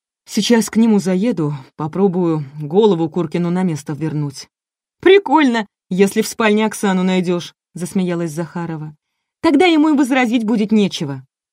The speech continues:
«Только зря время потеряешь, он тебя пошлет куда подальше». «Не уйду, пока все ему не выскажу», пообещала я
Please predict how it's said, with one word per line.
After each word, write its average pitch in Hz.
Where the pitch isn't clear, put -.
«Только 247
зря 226
время 226
потеряешь, 175
он 254
тебя 240
пошлет 240
куда 208
подальше». 170
«Не 175
уйду, 175
пока 190
все -
ему 165
не 165
выскажу», 147
пообещала 147
я 202